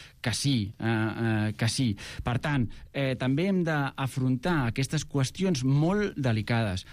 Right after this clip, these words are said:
molt compromeses, que afecten, diguem, eh, no només, eh, els sentiments de les persones, eh, directament afectades, sinó el de bona part del país. Sempre amb un punt de vista que miri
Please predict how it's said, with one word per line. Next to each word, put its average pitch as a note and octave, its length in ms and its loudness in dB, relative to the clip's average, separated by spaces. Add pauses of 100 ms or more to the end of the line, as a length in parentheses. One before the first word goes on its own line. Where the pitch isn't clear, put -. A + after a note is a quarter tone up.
molt C3+ 200 2
compromeses, B2 680 2
que - 80 -2
afecten, D3+ 480 0 (280)
diguem, D3+ 500 2
eh, C3+ 320 0 (260)
no A#2 80 0
només, C#3+ 320 2
eh, C3+ 100 0
els B2+ 240 -2
sentiments C3 300 2
de C3 80 2
les A#2+ 120 0
persones, C3 640 0
eh, C3+ 220 0
directament C3 380 2
afectades, D3+ 500 0
sinó B2+ 320 0 (100)
el A#2 140 2
de D3 240 2 (300)
bona D3 240 2
part C#3+ 200 0
del D#3 140 0
país. C3 320 0 (260)
Sempre F3 460 0 (120)
amb D3 220 2
un D3+ 200 2
punt E3 200 0
de D3+ 120 2
vista D#3+ 540 -2 (240)
que C#3+ 420 0
miri D3 640 2